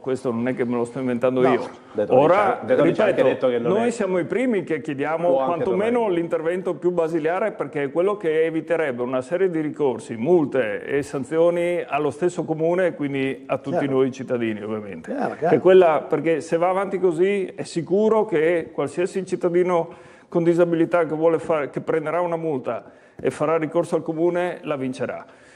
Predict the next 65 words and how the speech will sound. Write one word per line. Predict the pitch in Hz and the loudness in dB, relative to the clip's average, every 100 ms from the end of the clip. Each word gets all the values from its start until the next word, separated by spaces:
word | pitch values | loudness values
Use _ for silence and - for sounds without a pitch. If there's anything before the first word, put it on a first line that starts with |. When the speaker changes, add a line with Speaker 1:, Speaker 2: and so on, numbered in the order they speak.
| - - | -20 -4
Speaker 2:
Sì. | 143 | 0
Speaker 1:
Il | 127 | 4
problema | 170 165 170 180 | 6 8 6 4
è | |
che | 165 147 143 147 | 2 4 2 0
dobbiamo | 151 156 156 | 2 2 0
ingolfare | 147 160 - 131 107 101 | 0 0 2 0 0 -4
giudici | 143 156 151 | -6 -4 -2
di | 156 | -2
pace, | - 147 143 135 143 | 0 0 4 6 6
Speaker 2:
Eh, | |
Speaker 1:
tribunali | 160 - 139 147 143 | 6 4 4 4 2
Speaker 2:
vergognoso. | 143 | 0
Speaker 1:
e | 147 | 0
quant'altro, | 180 165 190 185 | 0 0 0 2
Speaker 2:
Non | 160 - | 0 2
è | |
possibile. | 147 - 107 | -2 -4 -6
Speaker 1:
per | 180 156 | -4 -2
niente. | 117 104 - - | -6 -10 -10 -8
E | - 190 | -2 2
uno | 180 202 214 | 4 4 2
poi | 123 165 | 0 2
desiste, | 143 127 175 - 113 | 2 2 0 0 -4
perché | 135 139 143 | -2 -2 -2
per | - 156 156 143 | 2 2 2 0
trenta, | 156 160 139 | 2 2 0
quaranta | 127 139 151 151 | -2 -4 -2 -4
euro | 143 196 | 0 2
di | 180 | 4
multa | 196 160 156 147 139 123 | 4 2 0 -2 -2 -4
deve, | 151 143 143 127 127 | -2 0 2 2 -2
eh, | |
mettersi | 147 143 147 139 139 | -2 -2 -2 -4 -2
in | |
mano | 139 139 139 | -2 2 4
Speaker 2:
Una | 143 | 4
Speaker 1:
ad | 135 | 4
Speaker 2:
cosa | 190 175 | 4 4
Speaker 1:
avvocati | 135 | 4
Speaker 2:
sola, | 160 139 | 4 4
Speaker 1:
e | 127 | 2
Speaker 2:
se | |
Speaker 1:
quant'altro. | 131 | 2
Speaker 2:
permetti. | 131 127 135 | 0 0 0
Speaker 1:
Ma | 180 | 0
questa | 247 - | -2 0
è | |
la | 196 | 0
cosa | 196 196 | 2 0
più | 180 | 0
basilare, | 170 151 147 127 113 110 | -2 0 0 0 0 -4
Speaker 2:
Sì. | - | 0
Speaker 1:
quindi | 190 185 160 | 0 0 0
lì | 180 254 240 | 0 0 0
vedremo | 175 180 139 120 180 202 | 2 2 2 0 0 -2
se | - | -2
Speaker 2:
Una | 175 | 0
Speaker 1:
si | 170 | 4
Speaker 2:
cosa | 175 | 6
Speaker 1:
vuol | 170 | 6
cambiare | 180 170 160 | 4 2 2
Speaker 2:
sola. | 175 | 0
Speaker 1:
oppure | - 156 | -2 -2
no. | 139 | -4